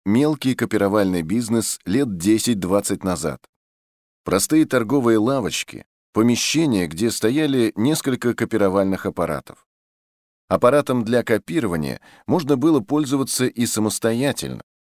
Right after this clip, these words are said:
достаточно сунуть в щель монетку. Никакого сходства с сегодняшним предприятием такого рода.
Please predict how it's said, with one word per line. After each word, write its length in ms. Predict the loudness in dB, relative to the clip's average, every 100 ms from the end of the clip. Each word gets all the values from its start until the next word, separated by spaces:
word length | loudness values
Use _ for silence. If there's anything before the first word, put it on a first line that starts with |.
| _
достаточно 640 | -4 -2 -2 -2 -2 -2
сунуть 500 | -2 -2 -2 -2 -6 -10
в 60 | -8
щель 320 | 0 2 2
монетку. 540 | 0 -2 -6 -10 -20 _ _ _ _ _ _ _
Никакого 520 | -4 0 0 0 0
сходства 640 | 0 -2 0 -2 -2 -2 -2
с 40 |
сегодняшним 840 | -2 -2 0 0 0 -2 0 -2
предприятием 760 | 0 -2 -2 -2 0 0 -2 -2
такого 420 | -4 -4 -4 -2
рода. 280 | -2 -4